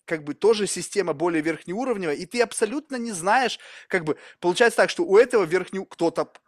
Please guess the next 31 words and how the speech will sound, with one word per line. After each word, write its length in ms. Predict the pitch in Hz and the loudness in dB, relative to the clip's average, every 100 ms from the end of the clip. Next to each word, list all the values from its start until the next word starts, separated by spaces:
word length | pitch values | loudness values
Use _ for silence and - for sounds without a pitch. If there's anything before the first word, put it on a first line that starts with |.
| - | -8
опять 360 | 156 - 151 | -6 0 0
же, 100 | 127 | 0
поп-, 360 | - 147 156 151 | -8 -4 -2 -2
попал 380 | 165 - 185 208 | -2 4 6 6
в 100 | 151 | 0
отдел 300 | 143 143 180 | -4 -2 -4
администрации 840 | 151 156 160 - 147 131 - 135 | -4 -10 -10 -4 0 0 -2 -8
этого 340 | 127 147 165 160 | -4 -4 -2 -2
процесса 600 | 156 160 - 113 - - - - - | -2 -6 -6 -6 -8 -14 -16 -14 -4
и 80 | |
сказал 720 | 190 - 233 160 214 151 104 - | 0 2 4 6 6 6 4 -4
тебе 340 | 151 151 135 | -4 2 2
оттуда 380 | 113 - 202 143 | 0 -4 -4 -4
такой, 240 | 139 147 | -2 0
знаешь, 260 | 139 180 - | 2 0 0
inside 340 | 143 - 175 160 | -6 0 2 2
information, 580 | 147 165 156 143 - | -4 -8 -4 -4 -6
такой, 200 | - - | -12 -10
знаешь, 160 | 120 151 | -8 -8
такой 200 | 143 139 | -6 -6
шпион 440 | - - 175 135 | -4 2 4 4
пробрался. 400 | 135 120 131 113 - - | 2 0 2 0 -4 -14
Как, 140 | - | -10
чуваки, 520 | - 143 147 - 185 - - - - | -6 -6 -6 -6 -8 -10 -20 -20 -4
короче, 300 | 165 175 - | 0 2 0
смотрите, 400 | 175 170 175 - | -2 -4 -6 -6
чтобы 300 | - 208 190 | -2 0 2
попасть 420 | 175 - 180 143 | -2 0 0 0
в 40 | 139 | -8
лучший 320 | 175 - 147 | -8 -6 -6
мир, 240 | 190 285 | -6 -8